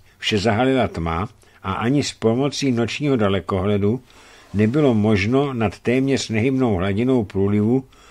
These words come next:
dohlédnout dál než na dvě až tři míle.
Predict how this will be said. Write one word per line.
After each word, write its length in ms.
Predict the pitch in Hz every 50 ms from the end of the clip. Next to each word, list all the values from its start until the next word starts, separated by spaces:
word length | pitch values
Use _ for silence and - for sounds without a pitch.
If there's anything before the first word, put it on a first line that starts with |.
| - - - - -
dohlédnout 680 | 104 110 101 101 123 135 143 143 139 135 123 110 98
dál 420 | 85 85 87 98 98 104 110 120 127
než 280 | 131 127 104 - -
na 120 | - 92 90
dvě 280 | 87 92 104 117 -
až 220 | 87 90 85 - -
tři 340 | - - - 101 98 95 107
míle. 420 | 98 92 92 90 82 78 71 -